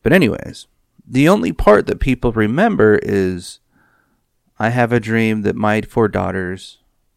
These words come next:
may someday be raised up to be judged by the content of their character and not the color of their skin." People remember that piece of it, for sure.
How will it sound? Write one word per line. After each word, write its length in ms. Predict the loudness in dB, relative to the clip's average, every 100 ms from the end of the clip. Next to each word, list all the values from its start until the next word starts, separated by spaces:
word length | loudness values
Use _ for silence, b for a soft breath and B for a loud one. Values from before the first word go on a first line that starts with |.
| _ _ -14
may 140 | -10
someday 380 | -8 -4 0 0
be 140 | 0 -2
raised 340 | -2 -2 -2
up 180 | -4 -4
to 120 | -8
be 140 | -8
judged 340 | -4 -2 -4 -6
by 120 | -6
the 120 | -6
content 520 | -4 -4 -4 -6 -6
of 80 | -4
their 100 | -4
character 440 | -2 0 0 -2 -8
and 120 | -6
not 240 | -6 -8
the 60 | -10
color 320 | -8 -6 -6
of 100 | -8
their 160 | -10 -12
skin." 340 | -14 -14 -14 -16 _ _ _ _ b b b b b b b
People 280 | -2 2 2
remember 460 | 2 2 2 0
that 360 | 0 0 -2 -4
piece 380 | -8 -10 -10 -10
of 120 | -10
it, 160 | -12 _ _ _
for 160 | -10
sure. 480 | -10 -6 -6 -6 -12